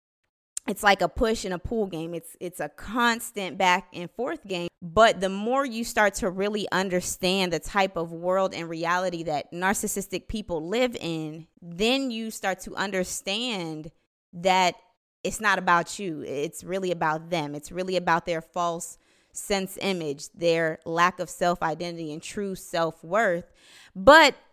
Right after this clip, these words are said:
anyway, so there's this thing called cognitive dissonance. Cognitive dissonance is what causes a trauma bond. So in my experience with dating a narcissist, one minute they want you, the next minute they're pushing you away.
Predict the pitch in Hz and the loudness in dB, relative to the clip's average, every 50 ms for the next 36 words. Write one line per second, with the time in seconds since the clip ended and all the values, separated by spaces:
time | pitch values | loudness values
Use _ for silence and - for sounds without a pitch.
0 | _ - 277 294 269 214 190 180 170 165 170 190 - _ _ _ - - _ _ | _ 2 4 4 6 8 8 6 6 6 0 -4 -8 _ _ _ -20 -20 _ _
1 | _ _ _ _ _ - - - 277 262 262 254 247 240 226 214 214 233 269 - | _ _ _ _ _ -16 -12 -4 0 2 2 4 2 2 0 0 0 2 2 2
2 | 277 269 240 - - - - 220 214 208 208 - - 202 175 170 170 - - - | 2 0 0 0 -2 -2 0 0 0 0 -2 0 4 4 6 6 4 2 -2 4
3 | 196 175 175 175 190 190 175 170 180 165 170 160 165 165 160 - 156 135 123 127 | 6 8 8 6 6 0 0 0 0 0 0 0 -4 -4 -4 -4 -8 -8 -8 -8
4 | 131 - - - - - _ _ _ _ _ _ - - 233 220 247 277 277 277 | -10 -10 -10 -12 -12 -16 _ _ _ _ _ _ -4 6 10 10 10 10 8 2
5 | 254 262 233 208 196 190 240 285 330 - - 240 214 196 196 190 - - - 190 | 4 4 4 4 2 4 6 6 6 6 2 0 2 0 0 -2 -4 -6 -6 -6
6 | 175 175 170 180 202 220 208 - - - 220 214 233 240 226 190 175 175 175 175 | -6 -4 2 4 4 4 4 0 -4 2 6 6 6 6 4 2 0 -4 -4 -4
7 | - - 160 165 - - - 208 202 190 180 160 165 165 120 78 76 78 85 131 | -2 -2 -2 -2 -2 -2 0 2 2 2 2 0 -2 -2 -4 -4 -4 -8 -8 -10
8 | 175 - - _ _ _ _ _ - - 233 214 214 196 156 196 202 220 233 240 | -12 -14 -16 _ _ _ _ _ -8 2 4 6 6 6 4 2 0 0 0 0
9 | 214 - 214 202 196 185 180 - 185 180 175 175 180 175 175 170 170 165 160 160 | -4 -6 -4 -2 -2 -2 -4 -4 -6 -6 -4 2 4 4 4 4 0 -4 -4 -2
10 | 160 160 - - 165 - - 165 165 165 165 - - - - _ _ _ _ _ | -2 -4 -4 -6 -10 -8 -6 -6 -4 -4 -6 -8 -12 -18 -20 _ _ _ _ _
11 | _ _ _ _ 185 170 170 170 175 180 180 185 185 185 185 180 170 165 165 170 | _ _ _ _ -4 -2 -2 0 0 -2 -2 -4 -2 0 0 0 0 0 -2 -4
12 | 208 - 104 151 160 160 160 156 156 165 160 _ _ _ _ _ _ _ _ _ | -4 -4 -6 -6 -6 -6 -6 -6 -8 -12 -14 _ _ _ _ _ _ _ _ _
13 | - 175 175 185 190 190 190 - 214 196 190 180 - - 165 156 - - 190 175 | -8 -6 -4 -2 -4 -4 -4 -4 -6 -4 -4 -4 -4 -2 -4 -4 -2 -4 -6 -6
14 | - 180 170 160 160 156 135 139 139 147 139 - 101 92 - | -6 -8 -8 -6 -6 -6 -6 -4 -4 -6 -6 -6 -10 -14 -18